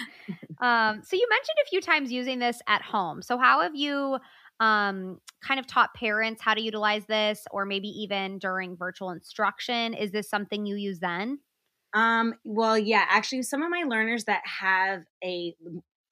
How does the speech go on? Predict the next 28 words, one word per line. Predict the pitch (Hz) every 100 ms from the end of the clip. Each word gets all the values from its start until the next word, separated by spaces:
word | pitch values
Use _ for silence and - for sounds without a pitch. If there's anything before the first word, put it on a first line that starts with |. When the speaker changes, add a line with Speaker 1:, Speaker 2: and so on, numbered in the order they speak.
| _ 151
Speaker 2:
the | 175 165 160 156
three | 180 214
drawer | 170 180 185
system, | 190 208 - 214
I've | 170 180 -
actually | 220 220 - 208
sent | - 190 -
home | 170 175 175 180 190 - -
with | 151 170 170 -
them, | 180 214 220 220 214 -
and | 180 175 170 165 - - _
we'll | 180 233
take | 247 294 -
some | 233 220 214 -
time | 208 196
in | 185
the | 170
day | 180 185 -
to | 180 175 -
show | - - 196 185
the | 160
parents | 170 170 160 - -
how | 185 175
to | 175 143
set | - 147
it | 156
up | 226 226 220 214 - _ - _ -
and | 180 170 170